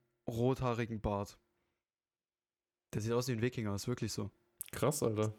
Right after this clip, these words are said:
Speaker 1: Ja, sieht richtig cool aus. Und er ist sehr jung.
Speaker 2: Der Bart.
Speaker 1: <laughs> Nee, Marci, nein.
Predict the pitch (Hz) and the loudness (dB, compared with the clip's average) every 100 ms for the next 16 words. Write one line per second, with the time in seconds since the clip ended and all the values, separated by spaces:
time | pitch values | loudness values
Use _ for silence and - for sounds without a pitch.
0 | - 120 107 - 113 110 101 104 113 117 | -6 -6 -6 -4 0 0 -2 -4 -2 -2
1 | 117 - 110 101 98 - - - - _ | -4 -4 0 0 -2 -10 -20 -20 -20 _
2 | _ _ _ _ _ _ _ _ - 131 | _ _ _ _ _ _ _ _ 0 4
3 | 120 113 - - 135 120 113 107 104 98 | 4 2 -6 -6 2 4 6 4 0 -6
4 | - _ _ _ _ _ _ _ _ _ | -14 _ _ _ _ _ _ _ _ _
5 | - 107 113 127 113 - _ _ _ - | -2 4 4 4 0 -8 _ _ _ -6
6 | - - - - - - - 180 208 185 | -4 0 0 0 -10 2 4 4 2 4
7 | 165 - - 180 147 175 | 4 4 0 -2 0 -2